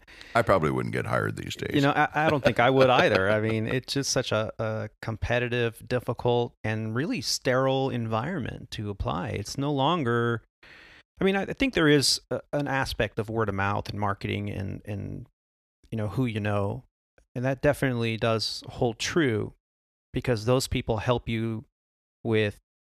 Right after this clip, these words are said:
Speaker 2: knowing what steps to take. You know, you gotta do this, this, and this, and that's, that's the path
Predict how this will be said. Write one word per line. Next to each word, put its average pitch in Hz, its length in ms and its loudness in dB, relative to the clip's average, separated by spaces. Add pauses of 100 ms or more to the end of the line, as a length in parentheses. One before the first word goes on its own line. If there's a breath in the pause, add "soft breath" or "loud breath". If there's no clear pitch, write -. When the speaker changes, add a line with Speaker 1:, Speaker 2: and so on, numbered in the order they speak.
(140)
Speaker 2:
knowing 127 420 2
what 107 180 0
steps - 400 -4
to - 80 -8
take. - 340 -6
You 104 80 -6
know, 107 60 -2
you 107 140 -4
gotta 107 160 -2
do 104 100 -6
this, 117 220 -4
this, 113 240 -6
and 110 140 -4
this, 107 240 -4
and 101 100 -8
that's, 101 280 -6 (220)
that's 104 260 -4
the - 80 -14
path - 360 -4